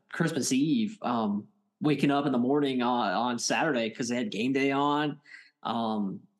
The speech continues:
and of course, that was almost like, week zero is almost kinda like a, like a,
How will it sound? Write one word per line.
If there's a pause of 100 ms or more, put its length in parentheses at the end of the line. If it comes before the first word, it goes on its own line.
and
of
course,
that
was
almost
like,
week
zero
is
almost
kinda
like
a, (340)
like
a,